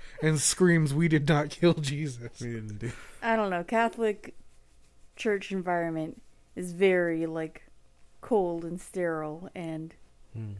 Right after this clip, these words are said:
Speaker 3: I don't know. Maybe it's because I spent a lot of my childhood between, like, intimidating nuns and my grandma. So going to church with them
Speaker 2: Mm.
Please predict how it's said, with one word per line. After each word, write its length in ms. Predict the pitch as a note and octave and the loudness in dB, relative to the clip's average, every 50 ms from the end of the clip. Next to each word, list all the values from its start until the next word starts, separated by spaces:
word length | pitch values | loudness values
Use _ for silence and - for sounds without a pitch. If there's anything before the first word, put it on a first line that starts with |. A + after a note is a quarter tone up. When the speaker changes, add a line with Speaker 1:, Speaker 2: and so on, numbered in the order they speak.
| - - - | -10 -6 -4
Speaker 3:
I 80 | G3 | -2
don't 140 | F#3+ F3+ E3+ | -2 0 -2
know. 220 | D#3+ D3+ D3+ F3 - - A#3+ D4 - - - - - - - - - - - - - - - - - - - - - | -2 -4 -6 -8 -12 -18 -20 -20 -20 -20 -20 -20 -20 -20 -20 -20 -20 -20 -20 -18 -18 -18 -18 -18 -20 -20 -12 -2 0
Maybe 200 | A#3+ B3 A3 A#3+ | 2 2 4 2
it's 120 | G#3 G3 | 0 0
because 220 | G#3 G#3+ A3 G3+ G#3+ | 0 2 2 4 4
I 220 | G3+ F#3+ F#3 F3+ F#3 | 4 4 4 2 0
spent 440 | - - G#3+ G3 F#3 - - - - - - _ - - - _ _ - - - - | -2 -2 -2 -2 -2 -2 -8 -14 -20 -20 -20 _ -20 -20 -20 _ _ -20 -16 -8 -4
a 40 | G#3+ | -2
lot 260 | G3+ G3+ G3 G3 F#3+ | 0 2 2 2 0
of 80 | F#3+ F#3 | 0 -2
my 160 | F#3 F#3 F#3 | -2 -2 -2
childhood 640 | - G#3+ F#3+ F3+ F3+ F3+ F3+ A3+ G3 F#3+ F#3+ G#3 - - - - - | -2 -2 -2 -2 -2 -2 -2 -2 -2 -2 -4 -6 -12 -18 -20 -12 -8
between, 600 | G#3 G3 - - G#3+ G3+ G3 F#3+ F#3 F#3 F#3 F#3 - - - - - - _ - - - _ _ _ _ _ - - - - - | -8 -8 -6 -4 -2 -2 0 0 -2 -2 -4 -6 -10 -16 -20 -20 -20 -20 _ -20 -20 -20 _ _ _ _ _ -20 -20 -18 -12 -8
like, 180 | F#3 F3+ E3 - | -6 -6 -4 -4
intimidating 680 | F#3 F3 - G3 G3+ G3+ F#3+ F#3 F#3 F3 F3 F3 F3 F3 | -4 -4 -4 -2 -2 0 0 0 0 -2 0 -2 0 0
nuns 480 | F3+ F#3 G3 G3+ G#3+ A3 G#3+ - - C4+ - - | 0 0 0 0 -2 -4 -4 -6 -10 -14 -8 -6
and 360 | F#3 F3+ F3+ F3 E3+ F#3 - - | -4 -2 -2 -2 -4 -8 -12 -8
my 180 | - F3+ F3 E3 | -6 -4 -4 -4
grandma. 540 | D3+ E3 F3 F3 F3+ F#3+ G3 G#3 G#3+ A3+ A#3 - - - - - _ _ _ _ - | -4 -4 -4 -2 -2 -2 -2 -4 -4 -6 -8 -10 -14 -20 -20 -20 _ _ _ _ -8
So 120 | - F#3 | -6 -2
going 220 | E3+ G3+ G3+ F#3+ F#3 | 2 2 2 2 2
to 80 | F3+ | -2
church 280 | F3 - G#3+ G3 F#3+ B2 | -2 -2 -4 -4 -2 -2
with 160 | B2 A#2 A2 | -4 -2 0
them 320 | G#2+ G#2+ G#2 G#2+ G2+ G#2+ | 2 2 2 2 0 -2
Speaker 2:
Mm. 60 | G#2 | -4